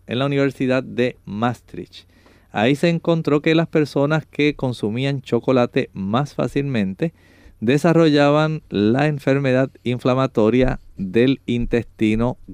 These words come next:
grueso especialmente. Usted dirá, "Doctor, pero ¿cómo es posible que esto sea así?". Sí, tal como ocurre con aquellos usuarios de bebidas de cola, el chocolate también tiene esa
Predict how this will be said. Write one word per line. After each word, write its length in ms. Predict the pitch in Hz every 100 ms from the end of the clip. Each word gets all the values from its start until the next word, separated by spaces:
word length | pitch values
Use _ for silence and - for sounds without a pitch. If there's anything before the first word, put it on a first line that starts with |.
| -
grueso 560 | 117 113 127 143 123 92
especialmente. 920 | - 90 - 107 131 190 185 - - - - - - -
Usted 240 | 98 123
dirá, 200 | 131 135
"Doctor, 400 | 120 107 - 160 170
pero 240 | 190 175
¿cómo 240 | 143 143
es 60 | 160
posible 600 | - 120 - 151 180 151
que 100 | -
esto 220 | - 127
sea 180 | 127 135
así?". 320 | 127 170 214 -
Sí, 420 | - - 95 170 180 _ _ - -
tal 180 | - 170
como 260 | 196 190 180
ocurre 460 | - 180 165 156
con 240 | - 147 151
aquellos 920 | 143 - 143 147 151 156 151 - -
usuarios 920 | 110 101 - 107 127 139 139 147 - -
de 380 | 98 92 113 135
bebidas 560 | 110 110 123 131 104
de 180 | 101 123 -
cola, 540 | - 110 98 101 160 _ _ _ _ _ _ _
el 240 | - 147 180
chocolate 500 | 196 185 160 156 160
también 520 | 170 160 139 139 151
tiene 480 | - 131 143 151 143
esa 540 | 131 151 147 135 117